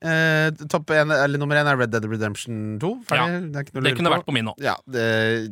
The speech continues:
Speaker 1: jeg liker best der er å liksom campe og jakte og ta alle legendary animals, alle mulige animals,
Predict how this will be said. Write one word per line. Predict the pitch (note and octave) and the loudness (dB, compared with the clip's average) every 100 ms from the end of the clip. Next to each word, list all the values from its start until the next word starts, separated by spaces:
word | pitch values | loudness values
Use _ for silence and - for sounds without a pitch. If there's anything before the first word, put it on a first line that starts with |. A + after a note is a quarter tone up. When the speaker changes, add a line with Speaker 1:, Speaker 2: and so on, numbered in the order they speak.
| G#2 | -10
Speaker 1:
jeg | A#2 A2+ | -8 -6
liker | G#2+ - A2 G2+ | -6 -4 -4 -2
best | G#2 - F3 | -4 -4 -4
der | F3+ | 0
er | E3 D#3 | 0 2
å | D3 | 0
liksom | C#3+ C#3+ C3+ B2+ B2+ B2 A#2 | -2 -6 -4 -4 -4 -6 -6
campe | E3 D3+ B2 B2+ | -4 -4 -4 -4
og | B2+ C3 | -2 0
jakte | C3+ - - - A#2 A#2 A2+ | -2 -4 -12 -4 -2 0 -2
og | A2 | 0
ta | C3 B2+ | 2 2
alle | A#2 | 2
legendary | A2 G2 G2+ A2 G#2+ | -2 -4 -6 -2 -2
animals, | G2+ G2 G2+ G2+ | -2 -6 -6 -4
alle | A2+ G2+ | -4 -4
mulige | G#2+ G2 F#2 | -4 -4 -2
animals, | F2+ F#2+ G2+ G2 | -4 -4 -8 -8